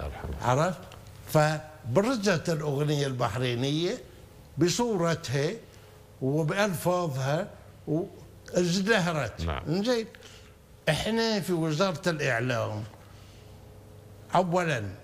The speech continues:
Speaker 2: لأن يا إنسان بيسجل أغنية لازم نقرأ كلماته ونجيزها، وإحنا اللجنة ثلاث شعراء.
Speaker 1: مهم.
Speaker 2: أنا،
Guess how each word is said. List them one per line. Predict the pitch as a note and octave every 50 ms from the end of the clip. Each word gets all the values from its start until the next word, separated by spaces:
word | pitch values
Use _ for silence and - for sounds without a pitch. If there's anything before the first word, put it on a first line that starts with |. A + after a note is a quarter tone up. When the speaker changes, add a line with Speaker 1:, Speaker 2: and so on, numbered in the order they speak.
| - - C3
Speaker 2:
لأن | C3 D3+ E3 E3
يا | E3 E3 E3+ F3 E3+ E3
إنسان | E3+ E3 D3+ - - F3+ F3+ F#3 G3+ G3
بيسجل | F3 F3+ E3+ - F#3+ F#3+ F#3+ E3+ D#3+ G3+ G3 E3+
أغنية | D3+ D#3 C#3 B2+ B2 A#2+ A2+ G2+ F#2 F2 - - - - - - - - - - - - - - - - -
لازم | F#2+ G2 G2 G#2 G#2+ A#2 B2 B2 A2+ A2+ C#3 D3+ C#3+ C#3+ C#3+
نقرأ | C#3+ C3+ A#2+ C3+ C#3 C#3+ C#3+
كلماته | C3 - D3+ C#3+ C3 B2+ C3 C3 C3+ D3+ F3+ F#3+ E3+ - G3
ونجيزها، | F#3+ F3+ F#3+ F#3+ F3+ E3 E3+ A#3 C#4 C#4+ A3 D3+ - D3+ C#3 - - - - - - - - - - - - - - - - - - -
وإحنا | - A#2 A#2 C3+ E3 F3 E3 C3+ - D#3+ D#3+ D3+ C#3+ C#3+ C#3+ D3+ D#3+ F3 G#3 A#3 G#3 - - - - - - - - - - - -
اللجنة | C#3+ B2+ A#2 A#2 C3+ D#3+ F#3 D#3+ D3 E3 D3+ D3+ D3 D#3 E3+ G3+ G#3+ G3+ D3+
ثلاث | - - F3 E3+ F#3+ F#3 C3+ G#2 -
شعراء. | - C3 A2 G#2 G#2 G2+ G2+ G2 - - - -
Speaker 1:
مهم. | E2 E2 D#2 D2+ F2+ G2+ G#2 - - - - - - - - - A#2+
Speaker 2:
أنا، | B2+ C#3 D3+ D#3+ E3 E3+ F#3+